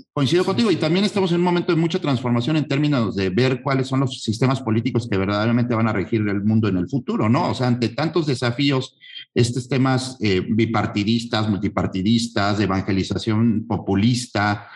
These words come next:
de democratización, por otro lado, de, a mí me encanta el sistema chino,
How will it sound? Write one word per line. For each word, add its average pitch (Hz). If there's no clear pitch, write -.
de 104
democratización, 95
por 98
otro 101
lado, 107
de, 101
a 101
mí 113
me 123
encanta 120
el 107
sistema 113
chino, 117